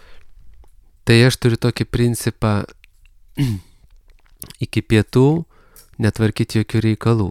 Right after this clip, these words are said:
Tai yra, iki pusryčių praktikuoju dikša mantras,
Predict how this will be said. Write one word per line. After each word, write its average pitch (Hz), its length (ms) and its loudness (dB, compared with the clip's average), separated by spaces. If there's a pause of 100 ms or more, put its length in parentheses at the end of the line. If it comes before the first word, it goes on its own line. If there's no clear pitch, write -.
(120)
Tai 87 140 -6
yra, 90 120 -2
iki - 320 -4
pusryčių 127 600 -2 (440)
praktikuoju 131 800 -2 (600)
dikša 113 400 -2
mantras, 131 560 -4